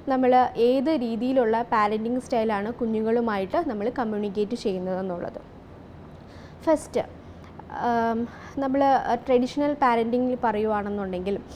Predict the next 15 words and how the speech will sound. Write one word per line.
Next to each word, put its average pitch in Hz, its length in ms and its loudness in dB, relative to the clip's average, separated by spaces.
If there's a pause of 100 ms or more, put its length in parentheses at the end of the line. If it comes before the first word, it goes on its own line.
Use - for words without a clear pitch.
(340)
ആ, 254 160 0
"നീ 359 220 4
ഞങ്ങൾ 269 520 2
പറയുന്നതൊന്നും 254 640 4
അനുസരിച്ചാൽ 233 560 0
മതി, 214 320 -2 (160)
വേറെ 247 240 4
ഇങ്ങോട്ടൊന്നും 233 640 2
പറയണ്ട" 190 440 0 (340)
എന്ന് 269 280 2 (120)
പറയുന്നത് 214 440 0
ട്രഡീഷണൽ 208 580 -4
പാരന്റിങ്. 180 540 -6 (500)
പക്ഷേ 233 460 0 (500)
നിനക്ക് 285 480 0